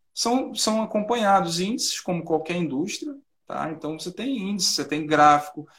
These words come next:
Quando não tava em pandemia, você tem reuniões diárias aí implementadas pelo pessoal de S G W. Um abraço pra vocês também, não esqueci de vocês também, não.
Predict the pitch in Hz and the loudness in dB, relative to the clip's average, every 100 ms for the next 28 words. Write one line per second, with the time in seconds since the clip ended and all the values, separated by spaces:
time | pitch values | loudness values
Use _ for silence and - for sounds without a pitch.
0 | - _ - 202 196 196 180 170 170 160 | -20 _ 0 2 4 2 4 4 4 0
1 | 165 165 147 151 147 160 - 156 156 151 | 0 2 2 0 0 -4 -4 -2 0 0
2 | 139 143 139 131 123 143 139 147 170 170 | 0 0 -2 -6 -2 2 6 6 6 4
3 | 139 123 139 131 131 135 120 127 131 127 | 0 -4 -6 -6 -4 -4 -2 4 4 4
4 | 120 - 143 156 151 139 - 123 120 120 | -2 -6 -2 -2 -2 -8 -4 -2 0 -2
5 | 117 117 117 113 110 123 147 147 127 117 | -4 -6 -6 -4 -4 -2 -4 -6 -6 -4
6 | 113 120 117 117 104 104 110 107 117 147 | -2 -2 -4 -10 -10 -8 -6 -4 -2 -4
7 | 139 - - - 135 143 147 - 135 - | -6 -8 -8 -8 -6 -2 -2 -4 -10 -10
8 | - 139 135 131 131 139 | -10 -8 -6 -6 -6 -8